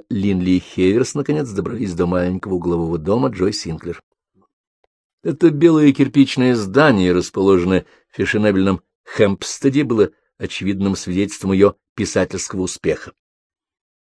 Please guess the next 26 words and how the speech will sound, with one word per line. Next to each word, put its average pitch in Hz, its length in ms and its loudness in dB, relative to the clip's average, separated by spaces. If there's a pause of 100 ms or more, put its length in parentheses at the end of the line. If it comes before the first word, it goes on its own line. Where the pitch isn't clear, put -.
Окно 175 420 4
на 127 180 4
фасаде, 101 580 2
занавешенное 95 680 2
прозрачными 95 680 -2
шторами 92 420 -4
цвета 85 360 -4 (200)
слоновой 98 460 2
кости, 127 400 2
выходило 143 540 2 (200)
на 104 120 0
лоскуток 135 480 2
сада, 104 460 2
где 92 120 -2
росли 95 300 0
подрезанные 92 560 2
розовые 87 340 2
кусты, - 480 -6 (260)
дремлющие 95 680 0
кустики - 380 -8
жасмина 85 600 0
и 80 60 -4
камелии 131 680 2
с - 100 -12
тугими 85 360 -10
почками. - 420 -12